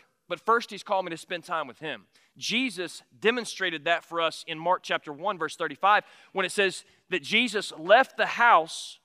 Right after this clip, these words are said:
while it was still dark outside, went to a secluded place, got alone with the Father, and he prayed.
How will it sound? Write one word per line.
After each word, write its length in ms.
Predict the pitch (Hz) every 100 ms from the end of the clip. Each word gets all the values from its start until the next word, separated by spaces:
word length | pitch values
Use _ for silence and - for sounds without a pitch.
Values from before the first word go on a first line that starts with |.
| _ _ _ -
while 180 | 190 220
it 60 |
was 140 | 208 -
still 240 | - 190
dark 400 | 143 185 240 240
outside, 560 | 190 151 - 160 165 165
went 160 | 233
to 100 | -
a 60 | 190
secluded 580 | - 170 - 220 220 -
place, 400 | 214 208 190 -
got 240 | 185 214
alone 260 | 202 202 202
with 140 | 185
the 60 | -
Father, 420 | 196 196 196 165
and 180 | 143 143
he 60 |
prayed. 480 | - - 180 160